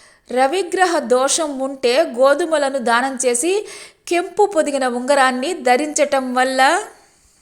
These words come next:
రోగాలు, మానసిక బాధలు తొలగి మనశ్శాంతి లభిస్తుంది. గురుగ్రహ శాంతికి శనగలు, చంద్రుడికి బియ్యం, కుజుడికి కందులు, బుధుడికి పెసలు, శుక్రుడికి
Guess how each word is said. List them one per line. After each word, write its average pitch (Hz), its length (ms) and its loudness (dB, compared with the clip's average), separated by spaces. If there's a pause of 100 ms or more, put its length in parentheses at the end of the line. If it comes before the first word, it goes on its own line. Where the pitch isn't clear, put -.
(340)
రోగాలు, 330 680 2
మానసిక 330 640 -2
బాధలు 269 560 0
తొలగి 277 400 -2
మనశ్శాంతి 294 720 0
లభిస్తుంది. 262 840 -4 (400)
గురుగ్రహ 370 600 0
శాంతికి 277 600 -2
శనగలు, 311 760 2 (420)
చంద్రుడికి 339 600 -2
బియ్యం, 269 560 -2 (480)
కుజుడికి 370 580 -2
కందులు, 311 840 -2 (360)
బుధుడికి 320 600 0
పెసలు, 294 760 -2 (320)
శుక్రుడికి 381 840 -2